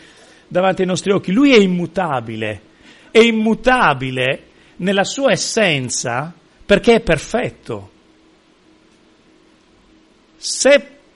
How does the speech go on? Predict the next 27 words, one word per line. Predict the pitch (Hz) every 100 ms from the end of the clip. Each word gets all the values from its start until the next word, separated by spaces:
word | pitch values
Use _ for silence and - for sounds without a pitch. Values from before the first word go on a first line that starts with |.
| _ _
potesse | 214 214 254 - 220
cambiare, | 202 196 202 208 151 123 123 127 -
pot-, | - 214 - 196 202 -
dovrebbe | 202 220 247 240
cambiare | 240 208 160
o | 208 294
in | 247
meglio | 254 269 262 262 294 285 -
o | - 202
in | 202 143
peggio, | 143 113 113 117 113 - _ _ -
ma | 185
se | 240
cambiasse, | 240 233 247 240 - 220 226 - -
se | - 202
de-, | 240 262
se | -
cambiasse | - 202 220 185 214
in | 233
meglio | 262 277
vuol | 202
dire | 180 190
che | 180
prima | 151 220 196
non | 160 151
era | 147
perfetto, | - 170 - 185 135 - 120